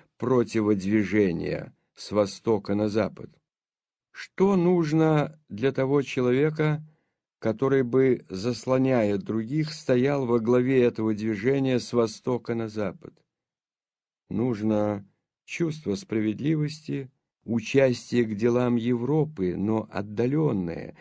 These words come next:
не затемненное мелочными интересами. Нужно преобладание высоты нравственной над сотоварищами, государями того времени.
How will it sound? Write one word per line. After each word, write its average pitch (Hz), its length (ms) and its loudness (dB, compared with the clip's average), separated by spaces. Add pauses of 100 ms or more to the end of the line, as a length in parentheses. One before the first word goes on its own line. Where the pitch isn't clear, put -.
(180)
не 113 180 4
затемненное 113 920 2
мелочными 120 720 0
интересами. 117 800 -4 (480)
Нужно 123 440 2
преобладание 135 1000 4
высоты 135 720 0
нравственной 104 1080 2 (320)
над 123 220 2
сотоварищами, 113 1300 0 (440)
государями 131 800 4
того 123 320 0
времени. 95 680 0